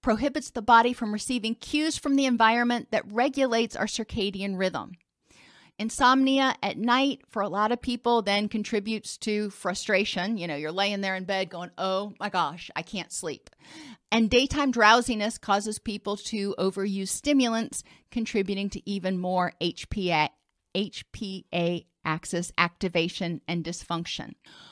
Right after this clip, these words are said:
Blue light from digital devices and televisions can impair people's ability to get to sleep and get good quality sleep,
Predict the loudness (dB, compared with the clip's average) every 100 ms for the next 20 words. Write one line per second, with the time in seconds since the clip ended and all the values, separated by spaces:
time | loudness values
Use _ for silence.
0 | -20 -4 0 2 4 6 6 6 0 -2
1 | 0 2 0 2 0 2 4 6 4 0
2 | -2 -2 -4 -4 -2 2 4 2 0 -4
3 | -6 -6 -8 -4 -4 -4 -2 0 0 -2
4 | -4 -4 -2 -4 0 0 0 -4 -8 -8
5 | -8 -2 -2 -2 -6 -6 -4 -6 -8 -6
6 | -6 -4 -8 -6 -8 -8 -2 0 0 -2
7 | -4 -4 -2 -4 -6